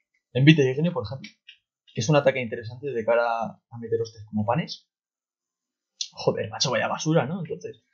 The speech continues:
pues nada, Rami por el momento se queda como está. Espero que aprenda un ataque pronto, vamos.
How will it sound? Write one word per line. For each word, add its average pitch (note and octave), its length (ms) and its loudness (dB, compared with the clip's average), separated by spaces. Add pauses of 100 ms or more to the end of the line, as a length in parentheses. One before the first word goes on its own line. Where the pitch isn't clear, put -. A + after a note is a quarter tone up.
(320)
pues A#2+ 160 4
nada, D#3+ 220 8
Rami D3 220 -2
por D3 100 -2
el C#3+ 60 -2
momento D3+ 160 -4
se D3 80 -6
queda C3+ 140 -4
como A#2 160 -8
está. C3 200 2
Espero C#3+ 240 -2
que D3 60 -10
aprenda C3+ 260 -10
un A#2+ 100 -20
ataque - 200 -20
pronto, E3 240 4
vamos. B2 380 -14